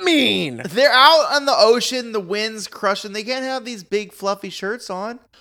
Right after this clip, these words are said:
Speaker 2: They gotta let the wind, the ocean air hit them in the nips.
Speaker 1: All right, I think I'm gonna have to make a call to some pirates and see if that's the actual gear that people
Speaker 2: Oh.
Speaker 1: wear as pirates, you know?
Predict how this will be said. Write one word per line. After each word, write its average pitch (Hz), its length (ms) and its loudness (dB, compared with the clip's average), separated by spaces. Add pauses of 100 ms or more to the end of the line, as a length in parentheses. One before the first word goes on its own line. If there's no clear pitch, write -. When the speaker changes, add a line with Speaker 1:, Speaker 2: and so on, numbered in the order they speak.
(240)
Speaker 2:
They 180 100 -6
gotta 208 180 -2
let 202 220 0
the 214 100 -2
wind, 185 360 -6
the 165 60 -4
ocean 170 280 -6
air 160 160 -8
hit 170 200 -10
them 180 160 -12
in 147 100 -14
the 127 80 -10
nips. 139 960 -6 (500)
Speaker 1:
All 127 140 -2
right, 117 220 -4
I 131 80 0
think 180 180 -6
I'm 190 60 -2
gonna 160 160 0
have 143 240 -2
to 131 80 -6
make 123 240 -4
a 113 40 -12
call 120 360 0
to 117 80 -4
some 113 240 -12
pirates 120 720 -2
and 110 160 -8
see 123 420 -4
if 110 120 -10
that's 117 360 -2
the 113 240 -10
actual 113 760 -4 (540)
gear 143 560 0
that 120 220 -6
people 123 360 -4
Speaker 2:
Oh. 120 120 -4
Speaker 1:
wear 120 440 2
as 104 120 -6
pirates, 110 760 -4
you 117 120 -8
know? 117 280 -6